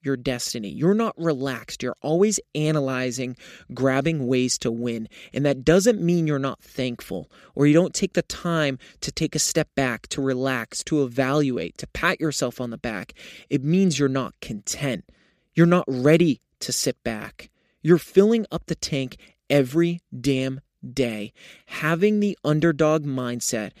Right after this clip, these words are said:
is the formula more of you need to leverage in twenty twenty. If you're at ground zero, do not judge yourself on being at ground zero,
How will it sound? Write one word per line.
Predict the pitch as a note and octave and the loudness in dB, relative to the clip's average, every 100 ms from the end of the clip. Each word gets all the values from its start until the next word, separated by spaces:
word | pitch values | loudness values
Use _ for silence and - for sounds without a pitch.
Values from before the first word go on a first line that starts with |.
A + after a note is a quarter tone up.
| - - - | -20 -12 0
is | E3+ C#3+ | 0 2
the | |
formula | F3+ - F3+ F3+ E3 C#3+ B2+ A#2+ - | -2 0 2 2 2 0 0 -4 -10
more | - D3+ D#3+ G3 | -4 2 4 6
of | A3 | 4
you | D#3+ F3+ F3 | 4 2 4
need | F3 F3 | 2 0
to | E3 | -2
leverage | C3 C#3+ D3+ C3+ C3 - - | -2 2 2 0 -4 -6 -8
in | C#3+ | -8
twenty | A2 - C#3 C3+ C3 | -8 -6 -4 -4 -8
twenty. | - C3 A#2+ G#2+ - - - - | -8 -6 -6 -8 -14 -20 -12 0
If | D#3+ - | 0 2
you're | D#3 G#3 A3+ - | 6 8 6 2
at | F#3 E3+ | -6 -4
ground | C#3+ C#3 C3+ C#3 C#3+ - - C3+ | -2 -2 -2 -4 -6 -12 -8 -4
zero, | B2+ C3 B2 A#2 G#2+ A#2+ _ _ - | -2 0 0 -2 -8 -10 _ _ -4
do | C#3+ E3 | 2 2
not | D3+ D#3 F#3+ - D#3+ | 2 0 0 -4 -6
judge | C3 D#3+ C#3 | 2 2 2
yourself | D#3+ - D#3+ D3 - | -2 0 0 -2 -4
on | C3 C#3 B2 | -8 -6 -6
being | B2 G#3+ A#3+ D3 A#2+ - _ - | -2 0 2 0 -4 -14 _ -10
at | C3+ | -10
ground | A#2+ C3+ B2+ B2+ | -6 -4 -4 -4
zero, | A#2+ B2 A#2 A#2 A#2 | -4 -4 -4 -6 -10